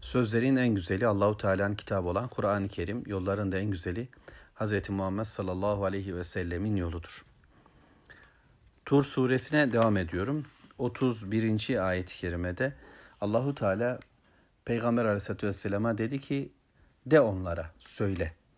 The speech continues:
Önce "fezekkir" diye emretmiş, Allah'ı gündeme getirmemiz gerektiğini bize ifade etmiş. Peygamberimize bunu emrederken bize de söylemişti.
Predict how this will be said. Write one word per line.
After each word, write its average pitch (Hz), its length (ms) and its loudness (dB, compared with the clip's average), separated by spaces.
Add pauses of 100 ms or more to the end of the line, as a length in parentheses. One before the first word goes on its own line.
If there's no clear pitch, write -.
(320)
Önce 120 240 4
"fezekkir" 117 800 0
diye 98 180 0
emretmiş, 110 680 -2 (520)
Allah'ı 107 300 4
gündeme 107 420 2
getirmemiz 107 540 -2
gerektiğini 92 520 -4
bize 82 160 -4
ifade 95 380 -2
etmiş. 123 280 -6
Peygamberimize 95 640 -2
bunu 98 100 -2
emrederken 95 600 -2
bize 107 200 2
de 95 80 -4
söylemişti. 85 680 -6